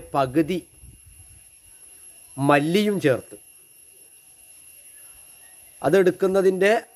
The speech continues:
പകുതിയോളം മല്ലിയും ചേർത്ത് വിധി പ്രകാരം കഷായം വെച്ച് മുപ്പത് മില്ലി ലിറ്റർ വീതം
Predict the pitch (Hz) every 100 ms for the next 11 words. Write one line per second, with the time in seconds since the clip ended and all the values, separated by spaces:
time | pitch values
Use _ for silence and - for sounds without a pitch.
0 | _ - - _ _ 165 151 147 185 214
1 | 196 175 170 160 139 135 160 196 202 -
2 | 147 139 - 139 131 143 - _ _ _
3 | _ _ _ - 131 147 196 165 143 135
4 | 135 127 127 123 - 135 127 156 156 170
5 | 156 123 117 - 104 _ _ _ _ _
6 | _ _ _ _ _ _ _ _ - 156
7 | - - 208 208 180 156 170 156 147 156
8 | 143 123 123 131 120